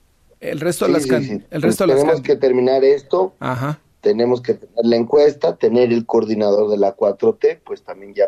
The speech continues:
Speaker 2: parte de sus tareas será conducir ese siguiente proceso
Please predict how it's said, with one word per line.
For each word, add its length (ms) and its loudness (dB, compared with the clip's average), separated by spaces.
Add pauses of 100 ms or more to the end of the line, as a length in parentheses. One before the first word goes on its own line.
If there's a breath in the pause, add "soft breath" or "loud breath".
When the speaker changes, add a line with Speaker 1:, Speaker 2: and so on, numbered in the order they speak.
Speaker 2:
parte 300 -4
de 60 -4
sus 240 -20
tareas 540 0 (580 soft breath)
será 1200 0 (100)
conducir 800 0
ese 300 0
siguiente 520 -2
proceso 760 0